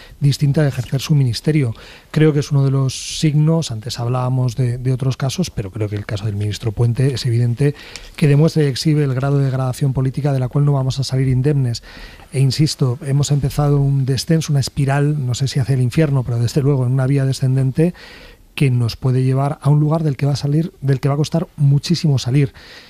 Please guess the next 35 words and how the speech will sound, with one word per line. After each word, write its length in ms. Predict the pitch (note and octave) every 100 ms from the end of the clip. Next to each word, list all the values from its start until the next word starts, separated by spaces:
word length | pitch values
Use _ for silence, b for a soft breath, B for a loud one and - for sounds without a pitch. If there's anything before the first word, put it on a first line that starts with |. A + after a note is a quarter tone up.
| B B -
Y 140 | C3+
yo 200 | C#3 D#3
me 120 | E3
esfuerzo 400 | D3+ - E3 D3
por 120 | C3
imaginar 520 | C#3 C3+ - C#3+ D3+ D3+
un 160 | D3
contexto 440 | D3 C#3 D3+ - C#3
de 80 |
reconstrucción 880 | C3 C3+ C#3 - C3+ - - E3+ D3+
del 140 | C3 A#2+
clima 240 | C#3+ C#3
político 400 | C3 C3 B2 C3
en 80 | C3
España, 400 | B2+ - C3+ D3
pero 180 | C3+ B2
cuando 300 | B2+ A#2+ A#2+
constato 520 | B2 A#2 D3 C#3+ C3
que 120 | C3+
efectivamente 560 | A#2+ C3 C#3+ C3+ C#3+ C3
hemos 160 | C#3
normalizado, 680 | C3+ C3+ B2+ A#2+ - F3+ C#3+ A#2 B B B -
y 60 |
el 80 | D3
medio 240 | F3 F#3+
no 80 | D#3
es 80 | C3+
casual, 460 | C#3 - E3 D3 B2
quiero 160 | C3+
decir 240 | B2+ D#3 -
que 100 | C3
el 80 |
medio 220 | C3+ D3+ D3+
muchas 240 | D3+ C3+
veces 320 | C#3+ D#3 -